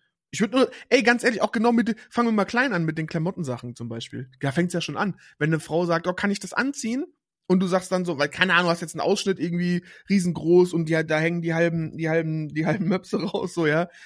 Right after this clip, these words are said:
Ähm, da würd ich, ich würde dann sagen, "Ähm, ja, äh, also anziehen könntest du das schon, ja.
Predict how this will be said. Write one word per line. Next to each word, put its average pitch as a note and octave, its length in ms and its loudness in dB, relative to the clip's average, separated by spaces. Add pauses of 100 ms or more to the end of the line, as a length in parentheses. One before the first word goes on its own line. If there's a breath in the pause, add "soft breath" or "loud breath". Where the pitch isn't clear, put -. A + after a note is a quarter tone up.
(260 loud breath)
Ähm, D#3 300 4 (280 soft breath)
da D#3 160 4
würd G3+ 200 4
ich, - 260 0 (160)
ich B3 240 2
würde F#3 160 2
dann D#3+ 200 4
sagen, C3+ 480 0 (1400)
"Ähm, C#3+ 480 -8 (300)
ja, C3 640 0
äh, D3 520 4
also C#3 240 -2
anziehen F3+ 540 -2
könntest F3+ 460 4
du A3+ 80 0
das C4 260 4
schon, A#3 440 4
ja. C3+ 440 -2